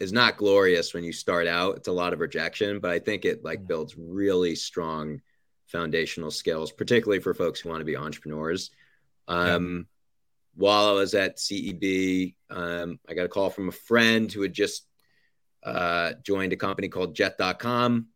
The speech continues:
Speaker 1: which was a new e-commerce marketplace. Um, I always loved startups and entrepreneurship, and, um, you know, I was really excited by the idea of joining this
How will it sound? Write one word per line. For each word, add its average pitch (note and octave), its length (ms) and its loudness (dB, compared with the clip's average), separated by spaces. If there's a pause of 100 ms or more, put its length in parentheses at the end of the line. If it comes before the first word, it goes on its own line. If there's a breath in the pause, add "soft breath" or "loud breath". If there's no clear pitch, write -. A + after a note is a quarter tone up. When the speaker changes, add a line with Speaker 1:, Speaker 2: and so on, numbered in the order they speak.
(160)
Speaker 1:
which - 180 -16
was F2+ 160 -2
a F2+ 40 -4
new F2+ 160 -2
e-commerce F2 480 -6
marketplace. G2 840 0 (540)
Um, F2 720 -4 (360)
I F#2 140 -2
always F#2+ 360 4
loved F2+ 240 0
startups - 1000 -2
and E2+ 160 -8
entrepreneurship, E2 920 -2
and, D#2+ 300 -4
um, D#2 400 -4 (420)
you F2+ 140 -2
know, D#2+ 80 0
I E2 40 -2
was E2 180 -4
really F2 120 4
excited E2+ 360 0
by E2 80 0
the D#2+ 100 0
idea D#2 220 0
of D2 80 -6
joining D#2 320 -4
this D2+ 320 -4